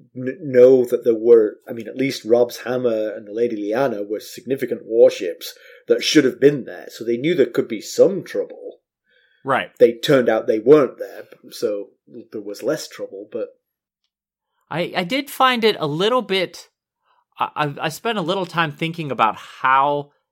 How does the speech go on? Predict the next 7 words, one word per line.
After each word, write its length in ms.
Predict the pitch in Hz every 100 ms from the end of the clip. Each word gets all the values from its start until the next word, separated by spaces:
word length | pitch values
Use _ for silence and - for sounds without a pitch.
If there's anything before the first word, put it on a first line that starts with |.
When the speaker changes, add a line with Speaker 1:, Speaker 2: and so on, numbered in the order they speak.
| _ _ _ -
Speaker 2:
Tyrion 540 | - 151 139 117 107
knew 300 | 117 110 92
that 340 | 87 95 - _
Stannis 760 | - - 113 107 104 - - -
was 320 | 98 107 98
on 320 | 123 117 104
the 160 | 92